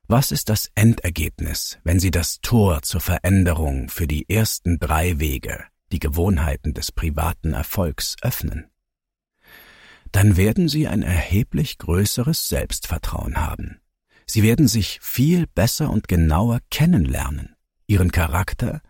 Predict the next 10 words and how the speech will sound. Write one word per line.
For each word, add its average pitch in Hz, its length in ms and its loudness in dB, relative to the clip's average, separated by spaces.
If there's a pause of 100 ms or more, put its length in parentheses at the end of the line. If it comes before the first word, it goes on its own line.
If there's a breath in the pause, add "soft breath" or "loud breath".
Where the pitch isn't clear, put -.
(180 soft breath)
Ihre 101 180 4
innersten 110 640 4
Werte 92 460 2 (300 loud breath)
und 139 420 6
Ihre 151 420 4
einzigartige 107 920 2
Fähigkeit, 90 840 0
Beiträge 87 640 -2
zu - 160 -4
leisten. - 580 -8